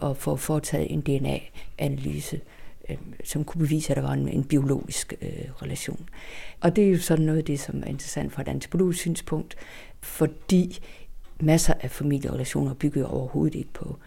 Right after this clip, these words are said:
biogenetisk, øh, slægtskab, men på meget mere sådan socialt betonede relationer. Så det var sådan, øhm, kontrasten mellem de to opfattelser af familieskab, som blev interessant for mig.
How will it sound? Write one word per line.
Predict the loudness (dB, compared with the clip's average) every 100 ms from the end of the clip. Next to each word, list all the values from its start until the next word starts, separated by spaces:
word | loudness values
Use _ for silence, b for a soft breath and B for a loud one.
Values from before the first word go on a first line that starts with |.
| b
biogenetisk, | 2 2 2 0 -2 -4 -6 -6 -6
øh, | -4 -4
slægtskab, | 4 4 4 2 2
men | 2 0
på | 0 -2
meget | -2 -2
mere | -2 -4
sådan | -6 -8 -6
socialt | -4 4 4 4 -4 -12
betonede | -8 -8 -8 -8 -8 -8
relationer. | -8 -6 -6 -8 -10 B B B
Så | 4
det | 8 10
var | 8 6
sådan, | 2 2 4
øhm, | 2 2 2 -2 B B B B -10 -8
kontrasten | -2 0 2 2 2 2 4
mellem | 4 2
de | 0 0
to | 0 -2 -4 -8
opfattelser | -6 -6 -6 -8 -6 -8
af | -8
familieskab, | -6 -4 -4 -6 -6 -4
som | -4
blev | -4 -4
interessant | -4 -4 -4 -6 -6
for | -8
mig. | -6 -6